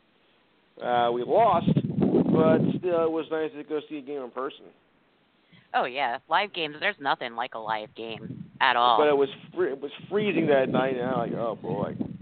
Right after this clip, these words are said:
Speaker 2: Yeah. I,
Speaker 1: Well,
Speaker 2: when
Speaker 1: it
Speaker 2: I
Speaker 1: was
Speaker 2: go
Speaker 1: in
Speaker 2: to a live
Speaker 1: February, you know.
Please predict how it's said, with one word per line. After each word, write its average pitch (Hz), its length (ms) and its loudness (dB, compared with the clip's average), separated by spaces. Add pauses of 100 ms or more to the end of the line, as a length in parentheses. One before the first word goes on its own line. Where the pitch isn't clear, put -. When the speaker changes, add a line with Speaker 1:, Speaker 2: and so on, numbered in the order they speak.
(2000)
Speaker 2:
Yeah. 151 400 4 (160)
I, 185 200 6
Speaker 1:
Well, - 120 6
Speaker 2:
when 185 100 4
Speaker 1:
it - 40 6
Speaker 2:
I - 20 6
Speaker 1:
was - 100 2
Speaker 2:
go 214 60 0
Speaker 1:
in 202 60 2
Speaker 2:
to 185 40 2
a 180 40 2
live 175 180 4
Speaker 1:
February, 139 300 0
you 123 60 -4
know. 107 300 -4